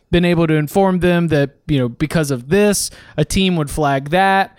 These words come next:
and Tua could, you know, work himself back to full health, and then with playing next season, be able to, I don't know, uh, overcome whatever lost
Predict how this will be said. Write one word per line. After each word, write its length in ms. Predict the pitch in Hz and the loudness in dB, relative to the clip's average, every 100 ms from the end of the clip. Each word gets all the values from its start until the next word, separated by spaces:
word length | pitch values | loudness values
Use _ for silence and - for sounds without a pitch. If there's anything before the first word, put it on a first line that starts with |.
| - _ | -20 _
and 720 | 170 165 160 151 151 147 - - _ _ | -2 0 0 0 -2 -4 -8 -14 _ _
Tua 400 | - 240 220 202 | -2 2 2 2
could, 720 | - - 294 247 190 190 190 - _ - | -2 -2 2 2 2 0 -2 -10 _ -2
you 120 | 180 | 0
know, 80 | 165 | 2
work 300 | 151 185 208 | 0 0 0
himself 440 | 185 175 180 165 | -2 0 -2 0
back 200 | 175 165 | -2 -4
to 80 | 156 | -6
full 300 | - 170 156 | -2 0 2
health, 360 | 170 175 165 - | 2 0 -2 -4
and 160 | 180 | -2
then 240 | 165 165 151 | 0 0 2
with 320 | 196 220 196 - - _ _ | 4 4 0 -10 -20 _ _
playing 380 | - 202 190 180 | -2 0 2 0
next 240 | 165 - | -2 -2
season, 480 | - 220 180 185 170 156 | 0 2 2 0 -2 0
be 140 | 175 | 0
able 260 | 175 165 170 | 2 2 -2
to, 520 | - 175 156 151 147 - - _ | -2 0 2 2 0 -4 -20 _
I 160 | 143 160 | -2 0
don't 140 | 143 | 2
know, 300 | 131 139 151 | 2 2 2
uh, 180 | 147 156 - | 2 0 2
overcome 640 | 208 202 190 214 208 180 | 2 2 -2 0 0 0
whatever 540 | 170 170 170 165 165 151 | 0 2 2 2 0 0
lost 680 | 156 160 165 165 - - | 0 4 4 2 -2 -8